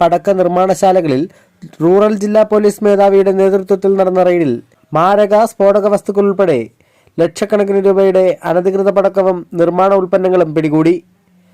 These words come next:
റെയ്ഡ് ഫല-, ഭയന്ന് ഒളിസ്ഥലത്തേക്ക് മാറ്റിയ സ്ഫോടക വസ്തുക്കളുടെ വൻ ശേഖരമാണ് പിടികൂടിയിരിക്കുന്നത്. ഇന്നുച്ചയ്ക്ക് രണ്ട് മണിയോടുകൂടി തുടങ്ങിയ റെയ്ഡ് രാത്രിയും തുടരുകയാണ്.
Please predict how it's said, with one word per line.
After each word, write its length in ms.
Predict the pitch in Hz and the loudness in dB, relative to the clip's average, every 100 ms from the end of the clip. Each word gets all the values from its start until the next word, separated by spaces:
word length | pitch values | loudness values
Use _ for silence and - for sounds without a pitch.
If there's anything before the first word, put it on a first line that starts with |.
| _ _ _ - | _ _ _ -4
റെയ്ഡ് 240 | 160 185 208 | 0 0 0
ഫല-, 300 | 208 214 202 - - _ _ _ 185 | 0 0 -2 -6 -20 _ _ _ -2
ഭയന്ന് 440 | 185 175 160 226 - | 0 2 0 -2 -4
ഒളിസ്ഥലത്തേക്ക് 720 | 170 190 202 240 214 202 214 214 | 0 0 0 0 0 0 -2 0
മാറ്റിയ 420 | 208 196 208 202 | 0 0 2 0
സ്ഫോടക 400 | - 180 180 196 | 0 0 0 0
വസ്തുക്കളുടെ 500 | 196 - 202 202 196 | -2 -2 -2 0 0
വൻ 240 | 180 190 | 0 -2
ശേഖരമാണ് 640 | 202 214 202 202 202 180 156 | -2 -2 0 0 0 0 0
പിടികൂടിയിരിക്കുന്നത്. 920 | - 165 170 160 151 147 151 160 175 - _ _ _ _ _ - | -2 -2 0 0 0 -2 -2 -2 -2 -8 _ _ _ _ _ -2
ഇന്നുച്ചയ്ക്ക് 540 | 180 214 - 220 226 | 0 0 0 -2 0
രണ്ട് 340 | 220 196 190 | 2 2 0
മണിയോടുകൂടി 540 | 214 208 214 214 208 196 | 0 2 2 2 0 -2
തുടങ്ങിയ 460 | 208 208 208 202 | 0 0 2 2
റെയ്ഡ് 440 | 196 196 170 165 214 | 2 2 2 0 0
രാത്രിയും 420 | 185 180 196 202 190 | 0 0 0 0 0
തുടരുകയാണ്. 600 | 175 165 160 160 165 | -2 0 0 2 0